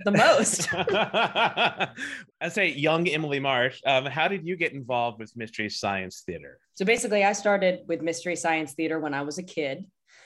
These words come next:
Speaker 1: Um, my dad was very into the show, uh, and my mom was very much not into the show.
Speaker 2: <laughs>
Speaker 1: So this was sort of a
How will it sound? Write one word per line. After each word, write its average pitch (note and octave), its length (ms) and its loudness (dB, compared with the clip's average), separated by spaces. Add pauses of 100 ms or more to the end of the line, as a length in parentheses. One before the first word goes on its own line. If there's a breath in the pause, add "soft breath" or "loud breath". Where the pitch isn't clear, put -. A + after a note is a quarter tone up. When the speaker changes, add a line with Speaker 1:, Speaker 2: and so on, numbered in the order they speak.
(180 soft breath)
Speaker 1:
Um, D3+ 400 2
my E3+ 160 2
dad E3+ 420 2
was E3 160 -6
very F3+ 540 4
into F3 260 -2
the E3 80 -4
show, E3+ 640 -2 (320 soft breath)
uh, D#3 260 2
and E3+ 140 -4
my E3 140 0
mom D#3+ 320 -2
was E3 120 -4
very E3+ 240 -2
much D#3 300 -4
not C#3+ 420 0
into A3 320 -2
the A3 120 -2
show. C4 500 2
Speaker 2:
<laughs> - 340 -6
Speaker 1:
So F#3 280 2
this B3 300 4
was D4+ 160 2
sort A#3+ 280 6
of A3+ 140 2
a F#3 340 6